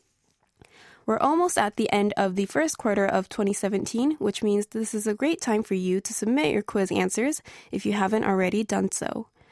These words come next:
There are two questions for the first quarterly quiz, as always. Question number one is, K B S World Radio aired its New Year's special on January first, twenty seventeen, featuring a Korean dish that holds the spirit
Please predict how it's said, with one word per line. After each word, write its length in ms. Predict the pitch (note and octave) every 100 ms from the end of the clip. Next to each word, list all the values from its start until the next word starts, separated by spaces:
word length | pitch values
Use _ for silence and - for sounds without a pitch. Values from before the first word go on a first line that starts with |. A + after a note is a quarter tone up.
| _ _ _ _
There 160 | A3+
are 60 | A3
two 240 | - E4+
questions 560 | E4+ A#3+ - G3 G3 G#3
for 180 | - G3
the 140 | G3
first 380 | G3+ D4+ E4+ -
quarterly 460 | - G3+ G3 F#3 F3+
quiz, 340 | - G3+ B3
as 180 | G#3 G3+ -
always. 540 | A3+ G3+ - - - _ - - _
Question 300 | - A#3 A#3
number 260 | G#3+ G#3 G#3
one 260 | G#3 G#3
is, 380 | G#3+ G3+ G#3 - - - -
K 160 | - A3+
B 100 | A#3
S 140 | A3
World 240 | A3+ A3 G#3+
Radio 400 | G#3+ A3 G#3+ - -
aired 320 | A#3+ C4 C#4+ -
its 300 | G#3+ - -
New 180 | B3+ D4+
Year's 300 | C#4 C4+ -
special 460 | - G#3 - G#3+
on 260 | - G3 G3 -
January 520 | G#3+ G3 G3 G3 A#3
first, 420 | - G3+ A#3+ - - -
twenty 240 | G#3+ G#3
seventeen, 640 | G#3 G3 A3+ - G#3 A#3+ -
featuring 480 | - G3+ G#3+ G3+ G3+
a 140 | G3
Korean 400 | - A3+ D#4 D4
dish 280 | G3+ G3 -
that 240 | F#3+ -
holds 260 | G#3 G3+ -
the 100 | G#3
spirit 540 | - - D4+ A#3 A#3